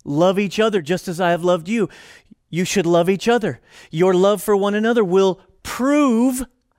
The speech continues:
to the world that you are my disciples." Love proves that we're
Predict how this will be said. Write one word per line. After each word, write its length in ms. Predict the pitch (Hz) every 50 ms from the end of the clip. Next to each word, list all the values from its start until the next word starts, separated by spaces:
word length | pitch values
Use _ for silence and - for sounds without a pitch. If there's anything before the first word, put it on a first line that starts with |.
| _ _ _ _ _ _ _ _ _ _ _ _ _ -
to 180 | - 226 254
the 100 | 233 233
world 420 | 220 226 254 285 285 240 214 214 190
that 140 | 220 208
you 280 | - 196 240 262 262 247
are 140 | 233 226 214
my 400 | 208 208 202 202 214 220 233 226 - - - - - - - - -
disciples." 1000 | - - 247 - - - - 233 269 277 - - 262 190 170 - - - - - _ _ _ _ _ _ _ _ _ _ _ _ _ _ _ _ _ _ _ _ _ _ _ _ _ _ -
Love 580 | - 175 208 226 254 277 294 269 233 202 _
proves 800 | - - - - 330 381 381 330 277 269 285 277 320 320 - - - -
that 180 | 294 302 277 254
we're 380 | 254 277 277 277 285 285 277